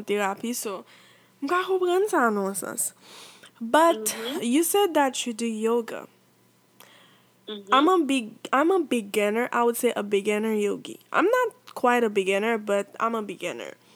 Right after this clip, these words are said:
Speaker 1: still. Paske gen yon seri exercises ke mwen still pa ka,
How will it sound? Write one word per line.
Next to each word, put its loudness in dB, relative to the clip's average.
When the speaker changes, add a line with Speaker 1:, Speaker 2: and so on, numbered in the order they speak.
Speaker 1:
still. -2
Paske 0
gen 2
yon 2
seri 4
exercises -2
ke -2
mwen -2
still -4
pa -2
ka, -8